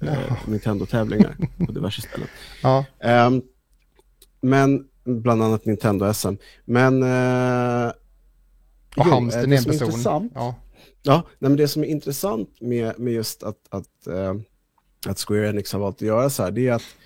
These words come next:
Speaker 1: det går så många rykten nu. Eh, vad ska Sony köpa härnäst? Ska de köpa, eh, Square Enix? Ska de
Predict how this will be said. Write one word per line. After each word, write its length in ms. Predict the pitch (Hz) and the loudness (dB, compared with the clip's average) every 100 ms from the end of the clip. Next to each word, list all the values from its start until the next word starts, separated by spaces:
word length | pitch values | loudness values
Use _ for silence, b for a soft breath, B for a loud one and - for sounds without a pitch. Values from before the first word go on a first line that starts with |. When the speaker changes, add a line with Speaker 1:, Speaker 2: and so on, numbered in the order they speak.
| b - | b -10
Speaker 1:
det 80 | 127 | 0
går 180 | 151 | 2
så 120 | 151 143 | 4 4
många 240 | 139 123 | 4 4
rykten 480 | 143 170 - 185 165 | 2 -2 -6 -4 0
nu. 320 | 151 160 185 - - | 0 0 -4 -12 -8
Eh, 460 | 110 113 110 110 110 - - - | -4 -2 -2 -2 -6 -10 -20 -6
vad 300 | 117 135 135 | 0 2 2
ska 180 | - | -2
Sony 300 | 127 135 127 | -2 0 0
köpa 320 | 123 123 117 113 | 2 -2 -2 -2
härnäst? 640 | 104 120 240 - - - _ _ _ | 0 2 0 -2 -8 -18 _ _ _
Ska 340 | - - 120 120 | -14 -2 0 0
de 140 | 110 | 0
köpa, 840 | - 113 104 - - 101 98 95 95 _ _ - | 0 0 0 -2 -2 0 2 0 -4 _ _ -6
eh, 140 | 104 | -4
Square 360 | 101 - 110 98 | -4 -2 0 2
Enix? 600 | 101 120 214 - - - - | 2 4 4 2 -10 -10 -8
Ska 400 | - - 101 95 | -6 -2 -2 -2
de 440 | 101 98 98 | -2 -2 -4